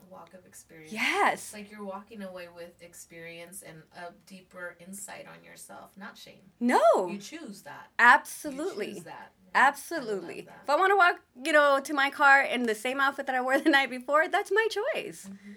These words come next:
Speaker 2: And if I don't, then I don't have to. But I think we, we're so stigmatized
Speaker 1: Mm-hmm.
Speaker 2: by each other as women.
Speaker 1: And I think that was the biggest thing.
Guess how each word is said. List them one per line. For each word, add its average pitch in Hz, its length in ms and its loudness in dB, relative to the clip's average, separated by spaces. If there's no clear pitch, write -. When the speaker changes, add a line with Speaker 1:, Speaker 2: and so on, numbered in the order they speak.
Speaker 2:
And 247 140 0
if 247 160 0
I 240 100 8
don't, 226 400 2
then 220 200 4
I 226 120 6
don't 240 180 -4
have 262 320 -4
to. - 340 -18
But 247 140 4
I 240 140 8
think 240 280 -6
we, 214 180 -6
we're 208 160 -4
so 240 220 -6
stigmatized - 1000 -6
Speaker 1:
Mm-hmm. - 320 -20
Speaker 2:
by 240 160 6
each 214 360 -10
other 262 380 -2
as 180 300 -8
women. 175 500 -12
Speaker 1:
And 220 100 -12
I 262 40 -8
think 370 200 -14
that 202 160 -6
was 202 140 -12
the 170 140 -14
biggest 202 460 -16
thing. 151 300 -20